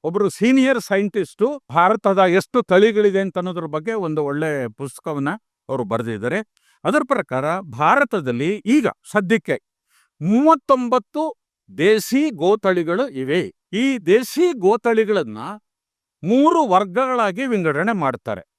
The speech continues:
ಒಂದು ಮಿಲ್ಚ್ ಬ್ರೀಡ್ಸ್, ಎರಡನೇದು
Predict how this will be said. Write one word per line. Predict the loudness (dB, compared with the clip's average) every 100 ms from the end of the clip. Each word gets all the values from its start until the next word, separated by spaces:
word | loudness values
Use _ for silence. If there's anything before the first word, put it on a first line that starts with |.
| _ _ _ _ _ -2
ಒಂದು | 0 2 0 -4 -10 _ _
ಮಿಲ್ಚ್ | 0 0 0 0
ಬ್ರೀಡ್ಸ್, | 2 2 -2 -12 -16 _ _ _ _ _ _ _ -2
ಎರಡನೇದು | 0 2 2 0